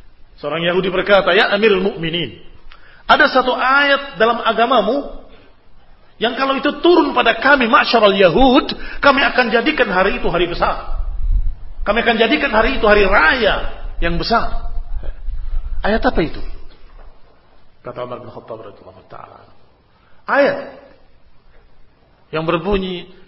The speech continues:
"Al-yawma akmaltu lakum dinakum wa atamtu alaikum ni'mati wa raditu lakumul Islam madina." Hari ini telah aku sempurnakan bagi kalian agama kalian.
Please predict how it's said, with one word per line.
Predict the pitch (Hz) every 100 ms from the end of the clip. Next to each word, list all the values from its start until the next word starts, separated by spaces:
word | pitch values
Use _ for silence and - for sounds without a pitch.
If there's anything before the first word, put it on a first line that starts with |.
| - - - - - _ 156
"Al-yawma | 156 180 175 160 -
akmaltu | 165 160 151
lakum | 143 147 135
dinakum | 131 131 143 135 110 98 _ - _ _ _ _ -
wa |
atamtu | - 151 139 135
alaikum | 147 143 131
ni'mati | 131 - 143 135 117
wa | 117 135
raditu | 131 156 131
lakumul | 127 139 127 120
Islam | 113 - 139 147
madina." | 151 151 180 131 131 - _ - - _ _ _ _ - -
Hari | 151
ini | 185 160
telah | 147 131
aku | 120
sempurnakan | - 135 139 131 131
bagi | 123 123
kalian | - 131 131 127
agama | 160 185 156 131
kalian. | 127 117